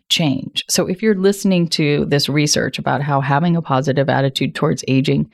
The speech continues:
is super helpful, and you have a negative attitude towards aging and you're like, "Well, I'm screwed,"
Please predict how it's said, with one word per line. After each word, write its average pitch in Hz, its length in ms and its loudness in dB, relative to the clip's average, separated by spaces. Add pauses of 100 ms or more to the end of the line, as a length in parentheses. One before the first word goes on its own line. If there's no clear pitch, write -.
(340)
is 170 100 -2
super 143 220 -2
helpful, 151 600 0 (200)
and 165 100 2
you 165 60 2
have 156 100 2
a 156 60 -2
negative 196 500 0
attitude 156 500 0
towards 147 300 0
aging 143 460 0
and 151 160 2
you're 156 160 2
like, 135 200 2
"Well, 151 300 0
I'm 160 240 0
screwed," 196 600 2